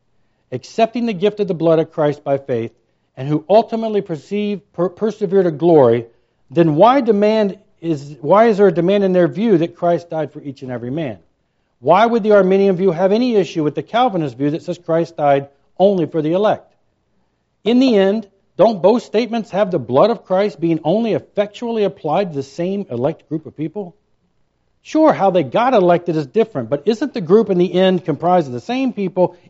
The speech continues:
in the future if the future is fully seen and knowable? Is this point about who he died for even necessary? Think further with me on this. If election is based on an unchangeable foreseen future and is only for those who will ultimately be saved,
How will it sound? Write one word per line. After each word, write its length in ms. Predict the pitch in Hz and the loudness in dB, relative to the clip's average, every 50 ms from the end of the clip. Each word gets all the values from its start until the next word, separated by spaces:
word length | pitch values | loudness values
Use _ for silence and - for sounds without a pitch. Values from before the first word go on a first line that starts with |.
| _ | _
in 200 | - 240 269 277 | -2 0 2 4
the 80 | 277 269 | 2 2
future 540 | 277 - 196 190 175 - 180 175 170 - - _ _ _ _ _ | 0 0 -2 -2 -2 -2 -2 -2 -2 -4 -6 _ _ _ _ _
if 200 | - 208 220 214 | 2 2 2 2
the 100 | - 202 | -2 -12
future 320 | - 196 196 185 - 175 160 | -6 -6 -8 -6 -6 -8 -8
is 100 | 143 - | -8 -8
fully 320 | _ - 170 165 160 156 | _ -6 -4 -4 -4 -6
seen 520 | - - - 160 147 143 143 139 135 127 _ _ _ | -8 -10 -8 -6 -6 -4 -4 -4 -6 -8 _ _ _
and 200 | 127 127 123 123 | -6 -2 0 2
knowable? 460 | 127 127 123 117 101 85 87 78 _ _ _ _ _ _ _ _ _ _ _ - | 2 2 2 2 0 -4 -10 -20 _ _ _ _ _ _ _ _ _ _ _ 2
Is 220 | 175 202 214 160 | 2 2 2 2
this 200 | 143 185 185 185 | -2 -4 -4 -4
point 420 | - _ - 160 156 151 147 147 _ _ _ - | -6 _ -6 -4 -4 -4 -4 -8 _ _ _ -12
about 300 | 131 113 143 139 131 117 | -10 -4 -4 -4 -4 -2
who 100 | 131 139 | -4 -4
he 100 | 135 123 | -4 -2
died 280 | 131 123 123 120 117 | -2 -4 -4 -4 -6
for 140 | - 123 123 | -10 -12 -12
even 440 | 113 123 123 113 120 117 113 113 104 104 | -8 -8 -8 -8 -8 -10 -12 -14 -14 _
necessary? 460 | 110 127 110 - - 95 _ _ 82 _ _ _ _ _ _ _ _ _ _ _ _ _ _ _ _ _ _ _ _ _ _ | -10 -10 -10 -10 -14 -20 _ _ _ _ _ _ _ _ _ _ _ _ _ _ _ _ _ _ _ _ _ _ _ _ _
Think 220 | - 247 254 247 - | -6 -6 -6 -2 2
further 240 | 254 247 226 202 | 4 4 4 6
with 180 | 165 151 143 - | 4 4 2 2
me 80 | 147 135 | -2 -2
on 120 | 131 127 | 0 0
this. 220 | 123 120 113 - | 0 -2 -4 -4
If 160 | - 175 - 196 | -8 -6 -2 0
election 400 | 190 196 240 269 262 - - 269 | 2 4 2 2 0 -2 -4 -4
is 120 | 247 196 | -2 -2
based 300 | 170 190 208 202 196 - | 0 2 2 2 2 0
on 80 | 196 175 | -2 -2
an 160 | 160 160 - - | -2 -2 -4 -2
unchangeable 920 | 180 214 254 277 277 - - - 226 220 226 214 180 202 196 196 202 190 | -2 0 2 0 -2 -2 -4 -8 -6 -6 -4 -4 -4 -4 0 2 0 0
foreseen 580 | 196 - 190 190 180 - - 180 170 170 170 160 | 0 -2 -2 -2 -2 -4 -4 -4 -2 -2 -2 -4
future 460 | - 165 147 127 - - 107 92 _ _ _ _ _ _ _ _ _ _ _ _ _ _ _ _ _ _ - | -2 -2 -2 -2 -2 -6 -20 -20 _ _ _ _ _ _ _ _ _ _ _ _ _ _ _ _ _ _ -2
and 140 | 156 185 190 | 0 2 4
is 180 | 180 156 160 - | 2 2 2 2
only 380 | 202 233 269 277 269 247 220 | 2 4 4 4 2 2 0
for 140 | - 190 175 | -2 -2 0
those 300 | 160 170 170 165 160 - | 4 4 4 4 2 0
who 100 | - 180 | -4 -4
will 380 | 165 151 156 156 151 160 160 - | 0 4 4 4 4 4 0 2
ultimately 520 | 208 226 226 220 - 190 185 185 170 160 | 2 2 2 2 -2 -2 0 0 0 0
be 140 | 151 147 156 | 0 -2 -4
saved, 480 | 139 - 127 110 104 101 98 95 _ | -6 -6 -8 -8 -8 -8 -10 -12 _